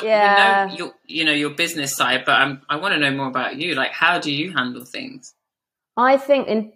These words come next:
Speaker 1: twenty seventeen, um, I did a first round of investment, and that in twenty seventeen, I was, I was working ju-, I, the whole time, like, every weekend, and I just burnt out.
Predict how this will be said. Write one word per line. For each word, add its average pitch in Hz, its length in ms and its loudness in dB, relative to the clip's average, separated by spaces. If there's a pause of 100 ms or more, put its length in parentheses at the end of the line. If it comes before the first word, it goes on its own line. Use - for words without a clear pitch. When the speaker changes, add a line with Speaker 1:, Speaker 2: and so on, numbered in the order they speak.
(140)
Speaker 1:
twenty 226 1080 0
seventeen, 165 1200 0 (380)
um, 156 600 0 (400)
I 170 100 -2
did 170 200 4
a 170 120 4 (320)
first 170 340 2
round 160 300 2
of 160 120 -6
investment, 151 580 -4 (360)
and 180 200 2
that 190 240 4 (680)
in 180 100 -2
twenty 190 220 0
seventeen, 170 340 0
I 170 180 2
was, 170 440 -2
I 160 120 -8
was 160 140 -8
working 165 640 2
ju-, 170 320 2
I, 170 120 0
the 170 120 -2
whole 170 280 2
time, 151 240 -8
like, 160 160 -4
every 165 260 4
weekend, 151 460 -2
and 165 100 0
I 170 180 8
just 170 260 0
burnt 160 220 4
out. 151 340 -2